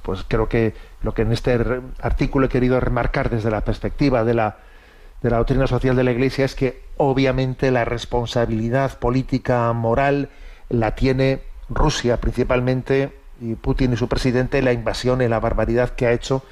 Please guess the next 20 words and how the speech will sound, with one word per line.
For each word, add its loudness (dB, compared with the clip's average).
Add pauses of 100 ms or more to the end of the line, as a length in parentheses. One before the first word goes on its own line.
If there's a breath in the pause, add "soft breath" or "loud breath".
(520 loud breath)
de 2
llevar 4
adelante 0
esta -4
acción 0 (840)
invasiva, 2 (440)
¿eh? -8 (920 soft breath)
sin, -2
vamos, -2
pero, 0
pero 2
vamos, 2
sin, 0 (1160 loud breath)
sin -2
paso 0
previo 2
alguno 0
de 4
sensatez, -2
¿no? -4